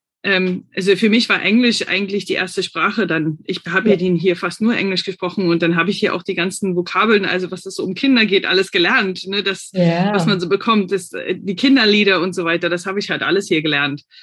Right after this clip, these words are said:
Speaker 1: Ähm,
Speaker 2: Ja.
Speaker 1: und, äh, da ist das, da hatte ich auch die, die Sprachbarriere nicht.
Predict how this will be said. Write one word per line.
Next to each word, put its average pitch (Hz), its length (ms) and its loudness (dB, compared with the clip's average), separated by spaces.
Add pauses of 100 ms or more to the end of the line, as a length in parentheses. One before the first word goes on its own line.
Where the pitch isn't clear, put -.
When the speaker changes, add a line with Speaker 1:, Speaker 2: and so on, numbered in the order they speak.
(360)
Speaker 1:
Ähm, 160 340 0
Speaker 2:
Ja. 196 480 -2
Speaker 1:
und, 175 320 0
äh, 110 380 -4
da 165 220 0
ist - 220 -2
das, - 440 -4
da 151 120 -6
hatte 180 160 -2
ich 196 140 0
auch 196 120 -6
die, 165 200 0
die 170 120 -4
Sprachbarriere 165 680 -4
nicht. 143 400 -10